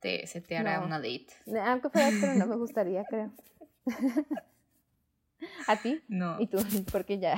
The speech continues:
Speaker 1: No. No, apenas,
Speaker 2: No.
Speaker 1: eh, mi hermana fue, no, no, pero no, nada, pero me dio mucho cringe a mí misma. Mi hermana fue a, fue a una,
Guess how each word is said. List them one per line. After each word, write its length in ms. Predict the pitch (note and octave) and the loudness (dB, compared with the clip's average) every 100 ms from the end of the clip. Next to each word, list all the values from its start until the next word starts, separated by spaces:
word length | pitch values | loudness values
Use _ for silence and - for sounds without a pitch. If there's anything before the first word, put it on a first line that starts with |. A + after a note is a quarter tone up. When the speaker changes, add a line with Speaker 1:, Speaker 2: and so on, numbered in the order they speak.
| A3+ G#3+ C#4 E4+ G3+ | 2 2 2 -2 -2
Speaker 1:
No. 500 | F#3+ F#3 F3+ E3 - - - - _ _ _ _ - - - | -2 0 2 0 -2 -12 -20 -20 _ _ _ _ -20 -20 0
No, 240 | F#3+ E3+ | 4 6
apenas, 720 | E3+ E3+ F3 F3+ F3+ D4+ - - _ _ | 4 2 2 2 0 -2 -10 -20 _ _
Speaker 2:
No. 80 | - - G4+ _ | -14 -12 -12 _
Speaker 1:
eh, 340 | - E3+ E3 - G3 | -8 -6 -6 -8 -4
mi 260 | G3 G3 | 0 2
hermana 460 | F#3 F3+ E3+ E3+ F3+ | 2 4 2 4 0
fue, 360 | - E3+ D#3+ - | 2 2 2 2
no, 180 | F#3+ - | 2 2
no, 200 | D#3+ F#3+ | -2 2
pero 140 | F#3 | 2
no, 120 | F#3+ | 2
nada, 480 | F#3 E3+ - F#3+ - _ | -2 -2 -2 -6 -12 _
pero 180 | - F#3+ | 4 4
me 100 | F3+ | 4
dio 100 | F3+ | 2
mucho 200 | F#3 G#3 | 0 -4
cringe 480 | - D#3+ D#3 - - _ _ _ _ _ | -4 -6 -6 -12 -18 _ _ _ _ _
a 100 | F#3 | 6
mí 140 | G3+ F3 | 6 4
misma. 360 | E3 G#3 F#3 - - - _ _ | -2 -4 -8 -8 -20 -20 _ _
Mi 100 | G#3+ | 2
hermana 320 | G#3 F#3 E3+ | 6 6 4
fue 140 | G3 F3 | 4 4
a, 180 | F3 - | 2 -4
fue 160 | - F3+ | 0 2
a 40 | |
una, 800 | E3 E3+ E3 D#3 C#2+ - F3 - | 4 4 4 2 0 -2 -6 -14